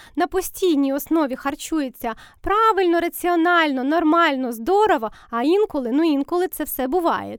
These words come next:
Тому, якщо, е, оцей такий момент зі солодким, дуже багато,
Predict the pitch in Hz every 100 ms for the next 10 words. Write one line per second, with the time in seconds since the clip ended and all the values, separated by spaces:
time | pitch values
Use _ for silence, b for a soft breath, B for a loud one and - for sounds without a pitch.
0 | - 480 392 247 226 B B B 240 294
1 | - - 453 494 311 311 311 B B B
2 | 269 302 - 415 381 - 359 349 339 370
3 | 349 247 269 - 370 339 294 220 - 202
4 | 208 233 359 349 269 269 320 359 349 311
5 | 294 294